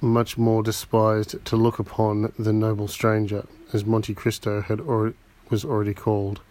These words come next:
as an adventurer in search of new fields,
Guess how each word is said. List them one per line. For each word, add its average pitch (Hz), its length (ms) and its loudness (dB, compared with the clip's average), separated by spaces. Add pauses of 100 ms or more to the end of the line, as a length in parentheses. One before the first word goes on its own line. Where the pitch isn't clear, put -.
(420)
as 113 220 0
an 113 60 4
adventurer 110 640 2 (100)
in 117 140 4
search 107 340 0
of 104 120 0
new 110 180 4
fields, 107 680 -2